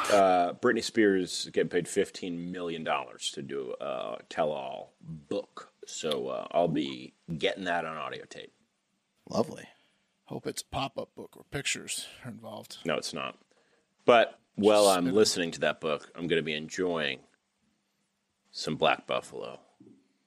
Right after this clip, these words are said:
Speaker 1: chewing tobacco. That's a little bit different. Okay, guys? It's a little bit different because if you're over twenty-one and you dip or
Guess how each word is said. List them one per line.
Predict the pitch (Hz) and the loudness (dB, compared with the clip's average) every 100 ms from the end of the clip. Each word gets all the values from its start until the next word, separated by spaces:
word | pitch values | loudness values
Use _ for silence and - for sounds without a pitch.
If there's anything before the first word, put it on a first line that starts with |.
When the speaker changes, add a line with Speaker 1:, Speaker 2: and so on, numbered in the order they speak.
| _ _ - | _ _ -10
Speaker 1:
chewing | - 80 76 | -2 -2 -2
tobacco. | - 73 95 107 - 67 - - _ _ _ _ _ _ _ _ _ | -2 2 4 2 -2 -12 -14 -20 _ _ _ _ _ _ _ _ _
That's | 71 67 | -8 -8
a | 73 | -8
little | 78 76 | -8 -6
bit | 90 73 | -4 -2
different. | 69 - 62 _ _ - | -4 -4 -18 _ _ -16
Okay, | - 80 | -2 0
guys? | 82 82 85 - - _ | 2 -2 -4 -12 -14 _
It's | - | -4
a | |
little | 92 | -2
bit | 85 - | 0 4
different | 131 - 107 - _ _ _ _ _ _ | 4 6 0 -2 _ _ _ _ _ _
because | 85 92 | 0 4
if | 143 | 8
you're | 214 | 8
over | 208 | 6
twenty-one | - 143 110 90 90 - _ _ | 4 4 6 2 -4 -10 _ _
and | 85 | -6
you | 85 | -2
dip | - 107 101 | 6 6 6
or | 87 | 0